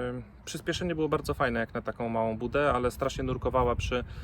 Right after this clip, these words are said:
hamowaniu i tak naprawdę jeżeli chodzi o silnik, to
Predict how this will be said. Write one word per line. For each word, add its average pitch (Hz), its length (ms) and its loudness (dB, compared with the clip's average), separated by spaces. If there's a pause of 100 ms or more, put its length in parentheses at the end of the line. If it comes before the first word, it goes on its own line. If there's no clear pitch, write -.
(320)
hamowaniu 135 540 4
i 131 100 -2
tak - 160 -4
naprawdę 123 300 0
jeżeli 123 200 -2
chodzi 123 200 -2
o 117 40 -4
silnik, 127 380 -4
to 120 200 -2